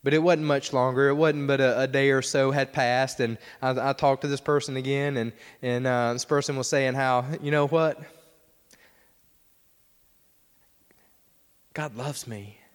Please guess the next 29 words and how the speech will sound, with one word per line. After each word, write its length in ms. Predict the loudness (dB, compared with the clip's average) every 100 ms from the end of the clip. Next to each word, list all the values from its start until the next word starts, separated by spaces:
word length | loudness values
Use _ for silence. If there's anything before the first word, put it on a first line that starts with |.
| _ _ _ _
Doesn't 180 | -6 -4
matter 260 | -4 -2
what's 280 | 0 0 -2
going 240 | -4 -4 -2
on 160 | -4
around 340 | -4 -4 -4 -8
me. 120 | -14 _ _ _ _ _ _ _ _ _ _ -10
God 220 | -8 -6
loves 360 | -4 -4 -4
me. 360 | -6 -6 -8 -12 _ _ _ _ _ _ _ _ _ _ _ _ _
His, 260 | -4 -4 -6 -2
His 180 | 0 0
grace 460 | 2 4 4 2
is 100 | -4
sufficient." 800 | -6 -8 -4 -4 -4 -8 -16 -20 -20 -20 _ _ _ _ _ -20 -20 -20 _
You 60 | -2
know, 120 | 2
the 80 | 2
Apostle 440 | 2 2 2 0
Paul, 540 | 2 4 6 4 0 -14 -8
he, 220 | 0 4
uh, 220 | 6 4 2
he 200 | 0 -2
prayed 440 | 2 4 4 2
three 180 | 0 -2
times 460 | 0 0 0 -4
for, 400 | -2 2 4 2 -2
for 120 | -2
this, 400 | 2 2 0 -6